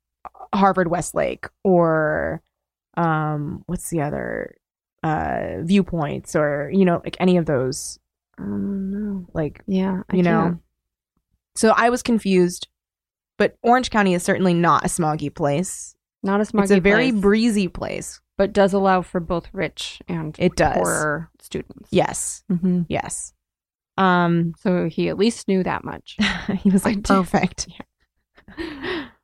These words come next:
Speaker 2: Oh, boy. So Jessica starting school. She's not
Speaker 1: Mm-hmm.
Speaker 2: that excited about it. Her main concern is that she's much less likely to be voted homecoming queen. 'Cause
Speaker 1: Yeah.
Speaker 2: now she has to contend with a majority of Tab students.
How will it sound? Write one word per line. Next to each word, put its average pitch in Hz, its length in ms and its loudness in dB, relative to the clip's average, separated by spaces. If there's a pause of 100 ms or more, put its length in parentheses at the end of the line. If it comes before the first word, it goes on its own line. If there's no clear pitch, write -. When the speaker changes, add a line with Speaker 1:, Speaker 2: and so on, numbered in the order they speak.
Speaker 2:
Oh, 202 320 4
boy. 165 280 -4 (540)
So 190 640 0
Jessica 226 880 2
starting 220 420 -2
school. 170 480 -6 (280)
She's 190 160 2
not 185 140 6
Speaker 1:
Mm-hmm. 180 80 2
Speaker 2:
that 190 180 2
excited 185 420 -4
about 175 260 -4
it. 180 220 -4 (300)
Her - 120 -4
main 202 280 2
concern 180 440 -2
is 165 200 -6
that - 280 -4 (520)
she's 175 260 -4
much 202 360 4
less 185 220 0
likely 160 360 -6
to - 120 -8
be 165 280 -6 (180)
voted 175 400 -2 (240)
homecoming 180 540 -2
queen. - 420 -10 (100)
'Cause 214 100 6
Speaker 1:
Yeah. 196 180 4
Speaker 2:
now 185 140 2
she - 140 -6
has 175 200 -4
to 165 140 -4
contend 165 720 -4 (1000)
with 175 220 -2
a 175 40 0
majority 170 800 0
of 165 140 -10
Tab 175 340 -2
students. - 560 -16